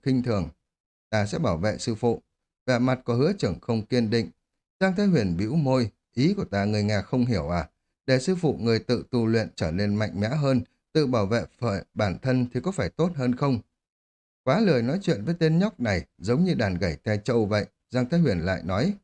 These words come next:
muốn mấy chương? Từ nhập môn đến trúc cơ, Hứa Trường Không vội vàng trả tiền. Nào, tới bây giờ mà ngươi vẫn nghèo thế cơ à?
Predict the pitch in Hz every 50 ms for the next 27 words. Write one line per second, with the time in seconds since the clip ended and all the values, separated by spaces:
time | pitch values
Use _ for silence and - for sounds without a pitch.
0 | _ - 87 110 131 156 139 127 151 165 - - 135 131 120 - _ _ _ _
1 | _ _ _ _ _ _ _ _ - 123 123 120 117 110 104 - 113 120 117 113
2 | 107 107 113 170 175 - 214 208 - - 131 127 127 120 110 - _ _ _ _
3 | _ - 208 208 185 160 151 - 190 190 190 175 151 127 92 87 107 107 101 92
4 | - - 90 87 - - 107 104 98 85 73 - _ _ _ _ _ _ _ _
5 | _ _ _ - 98 90 80 78 - _ _ _ _ _ _ _ - 180 190 196
6 | 180 - 139 120 110 104 101 107 120 120 113 110 - 170 185 160 117 92 82 -
7 | - 131 185 226 - 170 131 92 76 -